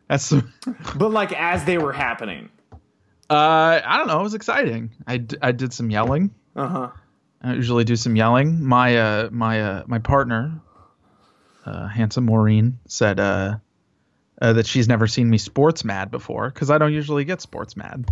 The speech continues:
Speaker 1: I'm usually sports cool, but I was getting, uh, incredibly sports mad.
Speaker 2: Something,
Speaker 1: Uh,
Speaker 2: uh, something else about that game that I just noticed was how low the free throw rate was for both teams.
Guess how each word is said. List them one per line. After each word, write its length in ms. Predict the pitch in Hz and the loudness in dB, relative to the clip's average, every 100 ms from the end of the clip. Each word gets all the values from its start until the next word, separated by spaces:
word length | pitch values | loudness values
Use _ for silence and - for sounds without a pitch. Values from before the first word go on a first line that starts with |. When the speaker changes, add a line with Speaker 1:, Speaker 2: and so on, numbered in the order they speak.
| - _ - | -6 _ -2
Speaker 1:
I'm 120 | 131 | 2
usually 380 | 143 135 113 76 | 4 4 0 -4
sports 580 | - - - 156 208 - | -12 -14 -4 0 0 -2
cool, 680 | 151 135 110 85 90 - - _ _ _ | -2 -2 -2 -8 -12 -14 -14 _ _ _
but 100 | 117 | 0
I 100 | 120 | 2
was 140 | 117 117 | 2 0
getting, 300 | 127 123 123 | 2 2 4
uh, 100 | 123 | 4
incredibly 420 | 123 143 143 143 | 4 2 2 0
sports 340 | - 165 156 | -2 -4 -4
mad. 300 | - - - 117 _ - - _ _ _ _ _ _ _ _ _ - | -6 -8 -10 -14 _ -20 -20 _ _ _ _ _ _ _ _ _ -4
Speaker 2:
Something, 120 | 127 | 2
Speaker 1:
Uh, 720 | 120 120 117 120 120 - - | 4 6 4 4 2 0 -10
Speaker 2:
uh, 360 | 151 135 123 - - - | -6 -6 -8 -14 -20 -12
something 320 | - 226 285 | -6 -4 -2
else 160 | 240 | -4
about 160 | - 180 | -4 -2
that 100 | 165 | -2
game 200 | 143 147 | -2 -4
that 100 | 143 | -2
I 60 | 135 | -4
just 220 | 135 147 | -6 -6
noticed 500 | 151 135 160 165 - _ - | -4 -2 -4 -6 -16 _ -8
was 240 | 135 143 | -4 -4
how 360 | 139 147 165 180 | -4 -4 -2 0
low 420 | 190 156 139 147 | -2 -2 -2 -2
the 100 | 147 | -2
free 200 | 127 135 | -4 -6
throw 200 | 131 143 | -6 -4
rate 260 | 135 139 147 | -2 -2 -2
was 240 | 131 131 | -2 -4
for 140 | 131 120 | -4 -6
both 300 | 110 104 - | -4 -6 -6
teams. 440 | - - - - | -10 -12 -16 -20